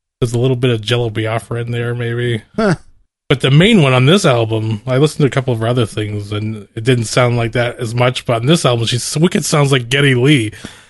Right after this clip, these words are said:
Speaker 1: which is just <laughs>
Speaker 2: Wow.
Speaker 1: fucking weird.
Speaker 2: <laughs>
Speaker 1: It's like if Geddy Lee was in the Cool Band. And I'm not talking shit about Rush 'cause they're a good band, but they've never been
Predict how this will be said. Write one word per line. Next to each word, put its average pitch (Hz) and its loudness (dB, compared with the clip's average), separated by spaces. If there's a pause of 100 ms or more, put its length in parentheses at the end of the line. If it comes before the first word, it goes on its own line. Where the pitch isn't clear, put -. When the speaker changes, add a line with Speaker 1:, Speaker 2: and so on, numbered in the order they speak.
(120)
Speaker 1:
which 131 0
is 127 0
just - 0
<laughs> - -6
Speaker 2:
Wow. 175 0
Speaker 1:
fucking 135 2
weird. 143 2
Speaker 2:
<laughs> - 2 (720)
Speaker 1:
It's 156 2
like 185 2
if 147 0
Geddy 170 4
Lee 160 6
was 139 6
in 139 4
the 127 2
Cool 143 2
Band. 160 4 (400)
And 143 4
I'm 160 8
not 160 2
talking 151 0
shit 156 2
about 143 2
Rush 143 2
'cause 127 0
they're 131 2
a 127 0
good 123 -2
band, 127 0 (400)
but 156 4
they've 165 4
never 165 4
been 127 0